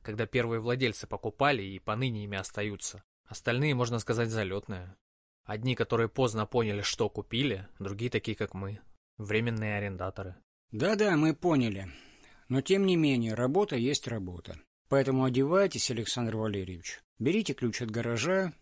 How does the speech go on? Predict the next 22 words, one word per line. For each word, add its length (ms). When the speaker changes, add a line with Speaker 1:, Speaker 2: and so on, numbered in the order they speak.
Speaker 2:
на 140
всякий 340
случай 400
от 160
машины, 720
и 100
милости 440
просим 720
на 180
осмотр 540
вашей 480
движимой, 640
так 260
сказать, 560
собственности. 1000
Хозяйка, 560
а 220
вам 360
спасибо 500
за 160
чай, 240
печенье. 760